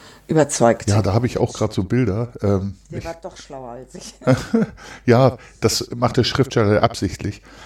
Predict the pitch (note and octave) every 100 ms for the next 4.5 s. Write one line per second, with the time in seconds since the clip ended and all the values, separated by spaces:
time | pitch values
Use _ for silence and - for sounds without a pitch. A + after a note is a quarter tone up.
0 | - - A2 C3+ C3+ B2+ - - A#2 B2
1 | B2 A#2 G2+ C#3+ C3+ G2+ - - - G#2
2 | G#2+ - A#2 B2 F#2 F2+ G#2+ F#2 F#2 G2
3 | F#2+ F#2 F#2+ E2+ G2 F2+ - A#2+ G#2 G#2
4 | A2 G2 - G#2